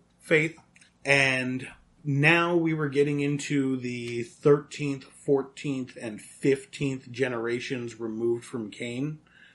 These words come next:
And you started getting daywalkers. You started getting oracles that could, like, actually see the future.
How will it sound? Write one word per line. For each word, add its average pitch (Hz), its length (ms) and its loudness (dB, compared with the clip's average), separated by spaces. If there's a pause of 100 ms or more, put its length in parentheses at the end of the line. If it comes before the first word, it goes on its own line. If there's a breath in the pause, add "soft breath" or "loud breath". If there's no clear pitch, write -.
And 151 220 8
you 147 100 2
started 135 380 4
getting 120 320 2
daywalkers. 113 960 -6 (160)
You 117 180 -4
started 120 460 0
getting 113 420 -2 (140)
oracles 131 680 2
that 120 160 -4
could, 101 220 -8 (100)
like, 113 380 -6
actually 127 480 -2
see 135 220 -4
the 113 100 -4
future. 120 680 -4